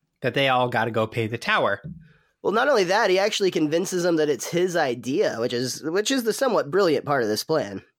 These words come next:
Speaker 1: That's true. So Cliff and Dante are up on the tower, spray painting it. Veronica climbs up to try and, like, talk them down,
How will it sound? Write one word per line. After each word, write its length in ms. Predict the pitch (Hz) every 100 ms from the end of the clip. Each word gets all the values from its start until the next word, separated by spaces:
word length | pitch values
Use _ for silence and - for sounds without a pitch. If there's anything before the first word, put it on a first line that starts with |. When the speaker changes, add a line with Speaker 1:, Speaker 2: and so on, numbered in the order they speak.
| _ _ _ _ _ _ -
Speaker 1:
That's 160 | 151 -
true. 280 | 220 117 - _ _ _ _ _ _ _ _ _
So 480 | - 190 170 156 151 -
Cliff 300 | - 160 165
and 160 | 160 156
Dante 340 | 139 127 123
are 140 | 117
up 120 | 110 143
on 80 |
the 60 | 151
tower, 380 | 127 101 104 117
spray 280 | - 123 113
painting 360 | 110 101 104
it. 220 | 107 135 _ _ _ _ _ _
Veronica 480 | - 139 226 262 135
climbs 380 | - 120 117 107
up 240 | 113 - _ -
to 80 | 139
try 240 | - 127
and, 100 | 117
like, 240 | 113 107 - _ _ _ -
talk 260 | 120 104
them 140 | 135 127
down, 360 | 110 101 123